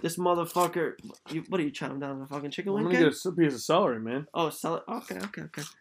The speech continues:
Speaker 2: Uh-huh.
Speaker 1: Yeah, chop that shit down, kid.
Speaker 2: What?
Speaker 1: Here's my thing. He lives in a fucking ten point five million dollar goddamn mansion.
Speaker 2: Where, though? Is it in Houston, too?
Speaker 1: It's in Texas somewhere. I don't fucking know.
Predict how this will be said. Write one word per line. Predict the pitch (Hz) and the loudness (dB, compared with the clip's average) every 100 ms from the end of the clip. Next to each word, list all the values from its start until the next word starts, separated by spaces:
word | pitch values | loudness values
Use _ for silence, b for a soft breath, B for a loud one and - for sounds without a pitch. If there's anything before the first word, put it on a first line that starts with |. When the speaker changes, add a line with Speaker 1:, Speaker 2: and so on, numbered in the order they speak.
| - | -12
Speaker 2:
Uh-huh. | 123 160 | -8 -6
Speaker 1:
Yeah, | 143 - | -4 -4
chop | - 143 | -4 -6
that | 165 | -4
shit | - 156 | -4 -4
down, | 131 | -4
kid. | - 135 | -4 2
Speaker 2:
What? | 131 175 - _ _ - | 4 4 0 _ _ 2
Speaker 1:
Here's | 180 | 6
my | 202 | 6
thing. | 185 131 - _ _ _ | 6 0 -4 _ _ _
He | - 175 | 4 6
lives | 180 226 220 | 10 8 8
in | 208 | 2
a | 160 | 2
fucking | - 190 180 156 | 0 0 0 0
ten | 190 196 | 0 0
point | - 202 190 | 0 0 0
five | - 185 185 | 2 4 4
million | 175 175 180 170 | 2 2 4 4
dollar | 170 165 170 | 2 2 2
goddamn | 156 156 151 151 151 147 | 2 2 4 2 2 4
mansion. | 156 156 151 | 4 4 10
Speaker 2:
Where, | 196 214 | 12 12
though? | 170 113 110 | 10 6 4
Is | 147 | 6
it | 175 | 10
in | 190 175 | 10 10
Houston, | 196 196 170 | 6 4 0
too? | 165 202 233 - - | 12 12 12 4 0
Speaker 1:
It's | 190 226 233 | 6 8 8
in | 170 | 6
Texas | 156 - 139 | 4 4 -2
somewhere. | - 147 147 | -4 -2 0
I | |
don't | 165 - | -2 -4
fucking | 107 - | -10 -12
know. | 104 | -14